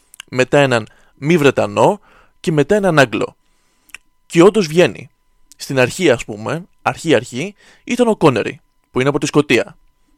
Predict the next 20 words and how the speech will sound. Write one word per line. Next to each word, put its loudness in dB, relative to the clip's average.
Μικρότερη -4
συνιστόσα. -2
Μετά -2
ήταν 2
ο 4
Lazenby, 2
που -4
όπως -2
είπαμε -2
ήταν -2
Αυστραλός. 0
Και 2
μετά 4
ήταν 4
ο 4
Roger 4
Moore, 2
που -4
ήταν 2
Άγγλος. -2